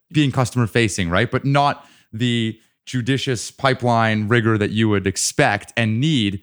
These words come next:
to be successful one way or another. And so you tried to impose kind of your style onto her.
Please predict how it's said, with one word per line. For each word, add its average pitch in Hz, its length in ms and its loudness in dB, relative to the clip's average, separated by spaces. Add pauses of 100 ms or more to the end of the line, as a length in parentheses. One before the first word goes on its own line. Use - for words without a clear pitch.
(160)
to - 80 -12
be 131 120 0
successful 107 600 -2
one 95 160 -2
way 90 100 -2
or 85 80 -2
another. 82 380 -10 (440)
And 147 120 0
so 156 80 0
you 156 100 2
tried 160 220 2
to 151 120 -2
impose 151 500 2
kind 143 200 2
of 104 160 -2
your 135 220 4
style 123 840 0
onto 120 400 2
her. 92 320 -4